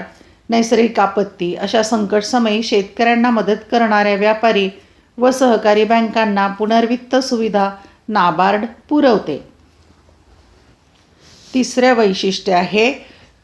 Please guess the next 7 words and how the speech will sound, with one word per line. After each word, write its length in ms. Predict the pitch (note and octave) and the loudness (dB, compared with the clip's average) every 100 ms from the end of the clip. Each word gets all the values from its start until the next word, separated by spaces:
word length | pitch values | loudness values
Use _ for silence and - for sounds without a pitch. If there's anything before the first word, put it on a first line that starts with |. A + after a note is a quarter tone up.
| _ | _
वित्तीय 560 | G3+ A#3+ - - D4 D#4+ | -6 -6 -4 -2 0 2
संस्थांना 880 | D#4+ A3+ A3 - G#3 G3 A3 D4+ E4 - - B3 | 2 0 0 2 2 2 0 0 -2 -12 -6 0
मदत. 320 | B3+ G3 - - _ _ _ _ - | 2 0 -6 -14 _ _ _ _ -8
नाबार्ड 520 | A3+ A#3+ B3 D4+ E4 | 0 2 2 2 2
वित्तीय 380 | C#4+ B3+ - C#4+ | -2 -2 -2 -2
संस्थांना 600 | D4+ B3+ - A#3 A3+ A3+ | 0 0 2 0 2 0
विविध 300 | A3 G#3+ | 0 -2